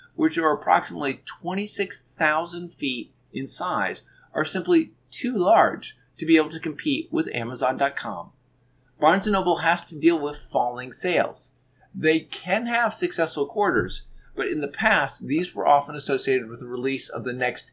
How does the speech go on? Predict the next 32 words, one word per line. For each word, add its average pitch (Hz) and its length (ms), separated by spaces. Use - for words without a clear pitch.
Harry 117 300
Potter 104 400
book. 104 440
The 131 100
Barnes 165 380
and 220 80
Noble 180 260
product 170 320
managers 127 420
are 123 60
gonna 127 140
have 147 160
to 127 80
figure 147 320
out 117 240
how 147 180
to 143 160
once 120 480
again 160 480
make 131 280
Barnes 131 320
and 180 100
Noble 165 420
become 151 300
a 135 60
bookstore. - 560
What 143 220
all 165 260
this 208 180
means 165 520
for 202 100
you. 202 300